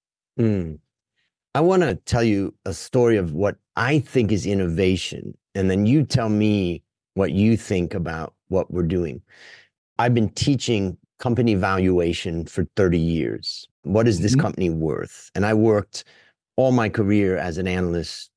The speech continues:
Speaker 1: calculating the value of companies. So I started a course called Valuation Masterclass. And what I found was that the problem is with an online course, people will sign up, but they won't complete it.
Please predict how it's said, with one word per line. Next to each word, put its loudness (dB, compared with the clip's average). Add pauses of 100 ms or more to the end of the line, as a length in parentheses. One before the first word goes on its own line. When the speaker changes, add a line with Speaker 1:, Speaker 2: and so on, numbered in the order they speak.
(140)
Speaker 1:
calculating 0
the 0
value -4
of -8
companies. -12
So 0
I 2
started 2
a 0
course -2
called -2
Valuation 0
Masterclass. -10 (800)
And 4
what 2
I 2
found 0
was -2
that 2 (120)
the -6
problem 0
is 0
with 0
an -2
online -2
course, -6 (320)
people 2
will 2
sign -2
up, -2
but -6
they -2
won't -2
complete -2
it. -12